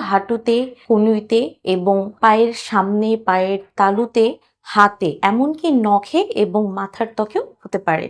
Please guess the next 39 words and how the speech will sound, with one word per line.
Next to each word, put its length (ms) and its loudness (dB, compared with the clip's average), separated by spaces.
সব 160 6
বয়সের, 480 2
আহ, 380 -6
মানুষের 380 2
সোরিয়াসিস 580 0
হয়, 160 0
ছেলে 320 4
মেয়ে 160 2
উভয়ের 380 2
হতে 260 -2
পারে, 180 0
তবে 160 0
সাধারণত 420 0
পনেরো 300 2
থেকে 240 -6
চল্লিশ 260 0
বছর 280 -4
বয়সের 420 -2
মধ্যে 240 -6
এই 100 -4
রোগে 220 -2
আক্রান্ত 380 -4
হওয়ার 240 2
সম্ভাবনা 400 -4
সবচেয়ে 360 -6
বেশি। 220 -10
কারণ 220 4
খুঁজলে 280 -6
অনেক 220 -2
সময় 240 -6
সোরিয়াসিসের 600 0
এক্সাক্ট 380 -8
কোনো 160 0
কারণ 280 0
খুঁজে 300 -6
পাওয়া 260 -2
যায় 220 -2
না, 60 -2
তবে 240 2